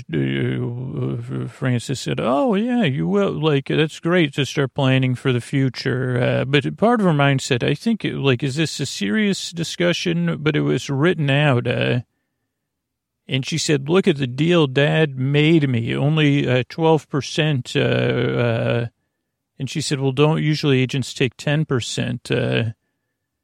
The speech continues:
and, uh, she said, "Yeah, well, Dad's gonna, like," and, uh, she said, "Don't," wo-, and then she said, "Well, it's just, we're just imagining, Mom. We're just playing." And Lenny said, "Yeah, we're just playing."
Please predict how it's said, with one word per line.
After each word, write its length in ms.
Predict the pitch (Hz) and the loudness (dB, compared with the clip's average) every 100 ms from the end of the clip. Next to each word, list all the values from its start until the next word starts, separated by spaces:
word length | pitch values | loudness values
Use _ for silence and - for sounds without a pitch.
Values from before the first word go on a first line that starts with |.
| _ _ _ _ _ - | _ _ _ _ _ -6
and, 520 | 127 127 123 117 117 | -2 0 0 -2 -2
uh, 100 | 117 | -2
she 160 | 107 135 | -4 -6
said, 180 | 135 135 | -6 0
"Yeah, 120 | 151 | 0
well, 140 | 127 | 2
Dad's 340 | 131 139 135 - | 2 2 2 -2
gonna, 340 | 131 127 143 | -2 -2 0
like," 300 | 127 120 - | 0 0 -2
and, 200 | 123 117 | -6 -4
uh, 520 | 151 143 131 135 131 | -4 -2 -2 -2 -4
she 180 | 123 147 | -6 -8
said, 160 | - 127 | -8 -2
"Don't," 240 | 156 156 | 2 2
wo-, 300 | 165 147 139 | 0 0 2
and 340 | 139 139 127 | 2 2 2
then 460 | 131 127 123 135 139 | 2 2 0 -2 -4
she 0 | |
said, 260 | - 147 147 | -2 -2 0
"Well, 120 | 185 | 0
it's 100 | - | 0
just, 180 | 208 196 | -2 0
we're 120 | 175 | 0
just 200 | 175 - | 0 0
imagining, 800 | 147 139 143 147 143 135 117 113 | 0 2 4 4 2 0 -2 -2
Mom. 300 | 123 120 127 | -4 -2 -4
We're 60 | |
just 280 | 123 131 - | -4 -6 -4
playing." 640 | 151 139 139 131 120 117 127 | 0 2 4 4 0 -2 -4
And 180 | 123 | -2
Lenny 200 | 131 131 | 0 0
said, 200 | 123 135 | -2 -4
"Yeah, 120 | 123 135 | -2 -2
we're 180 | 123 | -2
just 240 | 123 143 - | -4 -6 -4
playing." 760 | 156 143 139 123 120 117 127 | 0 4 4 4 0 -6 -10